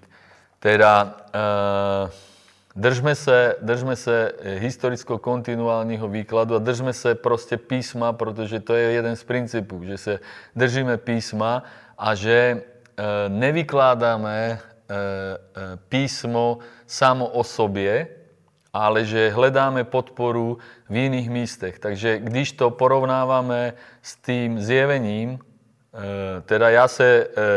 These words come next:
prikláním k tomu, že na koni jde Pán.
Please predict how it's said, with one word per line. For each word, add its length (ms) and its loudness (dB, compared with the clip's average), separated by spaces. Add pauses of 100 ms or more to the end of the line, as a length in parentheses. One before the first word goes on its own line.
(120)
prikláním 560 -2
k 80 -20
tomu, 320 0
že 160 -4
na 80 -4
koni 400 -4
jde 480 -2
Pán. 560 -2